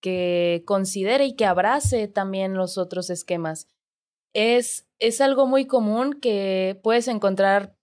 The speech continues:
personal que de repente se casa con un sistema.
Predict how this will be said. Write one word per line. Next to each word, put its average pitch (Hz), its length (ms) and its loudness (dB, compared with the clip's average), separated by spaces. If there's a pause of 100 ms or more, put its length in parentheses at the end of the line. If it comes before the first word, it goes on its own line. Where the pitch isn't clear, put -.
(120)
personal 196 560 0 (640)
que 233 140 2
de 220 80 4
repente 233 340 0
se 254 120 0
casa 220 240 -2
con 220 140 -2
un 202 100 -4
sistema. 190 400 -10